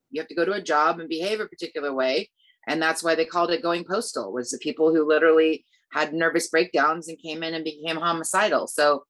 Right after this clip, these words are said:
we wanna make sure that people don't get to a point of where they're at that breaking point. So I guess my last comment here was just in the sense of where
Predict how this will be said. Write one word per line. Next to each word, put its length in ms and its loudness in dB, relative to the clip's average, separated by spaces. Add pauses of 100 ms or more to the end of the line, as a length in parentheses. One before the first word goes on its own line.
(240)
we 100 -2
wanna 220 -2
make 200 -8
sure 200 2
that 160 0
people 260 -2
don't 300 -2 (260)
get 220 0
to 80 -8
a 60 -8
point 200 -2
of 80 0
where 120 0
they're 120 0
at 160 -2
that 180 -4
breaking 340 -4
point. 280 -4
So 140 4
I 80 4
guess 380 0 (340)
my 140 2
last 320 2
comment 340 -4
here 180 -6
was 220 -6
just 200 -4
in 80 -8
the 60 -4
sense 300 -4
of 100 -8
where 340 0